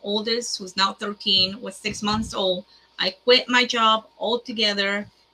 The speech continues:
and we just moved into a little tiny studio <laughs> apartment, which was all that we could afford at the time. And then I just began, uh, ministering to the youth, uh, and then he began working full-time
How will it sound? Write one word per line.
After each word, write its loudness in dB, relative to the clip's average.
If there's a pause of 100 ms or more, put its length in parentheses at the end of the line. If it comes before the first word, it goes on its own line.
(100)
and -2
we 2
just -2
moved 0
into -4
a 0
little 0
tiny -2
studio 0
<laughs> -8
apartment, 2 (460)
which 2
was 0
all 2
that 2
we -2
could -4
afford -4
at -6
the -10
time. -4 (380)
And 0
then 0 (160)
I 2
just -8
began, 0 (380)
uh, 4
ministering -2
to -4
the -4
youth, -6 (220)
uh, -2 (480)
and 0
then 2
he -6
began 0
working -6 (100)
full-time -10